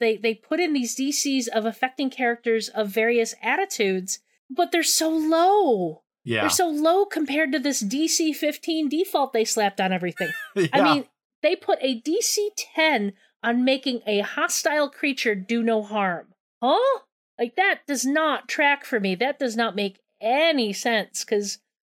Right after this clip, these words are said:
Speaker 1: a hostile creature wants to stab you in the face.
Speaker 2: <laughs>
Speaker 1: Hostile. You know, they are truly hostile to the, you. They want to see you dead, and you're saying, "All I need is for my bard with a D C,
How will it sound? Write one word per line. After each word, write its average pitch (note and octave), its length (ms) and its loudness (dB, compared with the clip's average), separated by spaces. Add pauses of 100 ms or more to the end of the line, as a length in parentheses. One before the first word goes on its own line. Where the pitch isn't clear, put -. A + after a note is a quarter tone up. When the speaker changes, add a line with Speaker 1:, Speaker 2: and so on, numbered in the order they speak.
(120)
Speaker 1:
a G#3+ 60 -6
hostile F4+ 580 2
creature E4 600 0 (280)
wants F4 360 0
to C4+ 120 -2
stab D#4+ 440 0
you E4 120 4
in D4+ 120 2
the C4+ 80 0
face. - 720 0 (440)
Speaker 2:
<laughs> - 480 -10
Speaker 1:
Hostile. A3 800 0 (100)
You A#3+ 140 2
know, B3 100 0
they C4 160 2
are B3+ 100 2
truly G4 400 0
hostile C4 540 0
to A#3 180 -4
the, G#3+ 240 0 (100)
you. G#3 300 -4
They G3+ 120 0
want D4+ 300 -4
to G4 80 -2
see F#4 200 0
you E4+ 100 0
dead, C4 400 2 (280)
and A#3+ 200 0
you're D#4+ 240 0
saying, C4+ 540 0 (380)
"All C#4+ 260 2
I E4+ 180 2
need C4+ 380 0
is G#3 240 -2
for G#3+ 180 -4
my G3 220 0
bard A#3 540 2
with A#3 180 0
a F#3+ 60 0
D A#3+ 260 -4
C, D4 640 -6